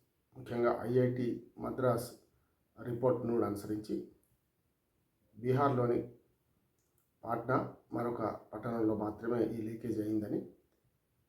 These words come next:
మిగతా చోట్ల వీళ్ళ ద్వారా కొంతవరకు కావచ్చు, కానీ ప్రధానంగా నూట యాభై ఐదు మంది విద్యార్థులు, ఆ, బీహార్ రాష్ట్రంలోనే దీనివల్ల,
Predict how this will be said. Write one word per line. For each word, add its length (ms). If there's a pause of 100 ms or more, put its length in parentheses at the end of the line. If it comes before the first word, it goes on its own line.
(140)
మిగతా 400
చోట్ల 200
వీళ్ళ 440
ద్వారా 260
కొంతవరకు 420
కావచ్చు, 280
కానీ 260
ప్రధానంగా 720 (500)
నూట 220
యాభై 360
ఐదు 160
మంది 200
విద్యార్థులు, 680 (580)
ఆ, 340 (200)
బీహార్ 280
రాష్ట్రంలోనే 480 (380)
దీనివల్ల, 480